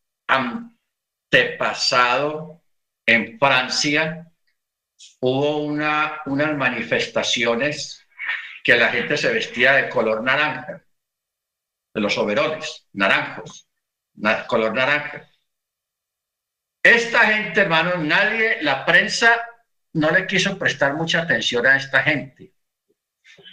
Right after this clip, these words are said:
Y no hicieron mucho eco, pero esa gente estuvo como tres años protestando allá en Francia, así vean, constantes. ¿De qué protestaban esta gente, hermanos?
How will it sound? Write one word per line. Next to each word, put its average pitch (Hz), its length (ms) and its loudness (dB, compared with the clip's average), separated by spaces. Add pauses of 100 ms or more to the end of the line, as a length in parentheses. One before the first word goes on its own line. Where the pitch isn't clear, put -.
(800)
Y 127 120 2
no 123 100 2
hicieron 143 320 0
mucho 143 300 0
eco, - 340 0
pero 117 160 2
esa 151 140 2
gente 156 240 0
estuvo 151 360 -2
como 110 300 -6
tres 120 220 -2
años 135 340 0
protestando 113 600 -2
allá 123 160 2
en - 80 -8
Francia, 117 500 -4
así 110 260 -4
vean, 110 160 2 (380)
constantes. - 880 -4 (2500)
¿De 156 200 8
qué 196 120 0
protestaban 175 640 0
esta 170 240 -2
gente, 165 300 -2
hermanos? 160 380 -4